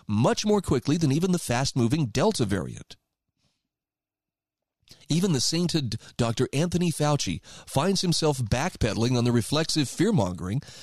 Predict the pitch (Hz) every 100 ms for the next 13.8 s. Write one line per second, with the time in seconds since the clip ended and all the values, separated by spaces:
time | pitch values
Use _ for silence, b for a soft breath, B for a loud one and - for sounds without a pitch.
0 | B - 147 135 B B 139 160 220 208
1 | 185 165 208 156 135 151 - 104 156 135
2 | 143 151 - 131 139 175 151 165 247 131
3 | - - _ _ _ _ _ _ _ _
4 | _ B B B 120 202 180 131 165 139
5 | - 160 180 196 190 175 131 98 110 110
6 | 131 170 180 175 175 180 120 - - 127
7 | 127 B B - 127 190 202 196 170 139
8 | 110 120 131 B B - 196 - 196 202
9 | - 147 139 110 143 156 175 185 151 190
10 | 156 107 120 123 - 120 156 151 160 180
11 | 147 80 - 104 - _ _ _ _ _
12 | 92 - 104 139 120 131 131 117 135 131
13 | 120 143 160 101 - 76 - -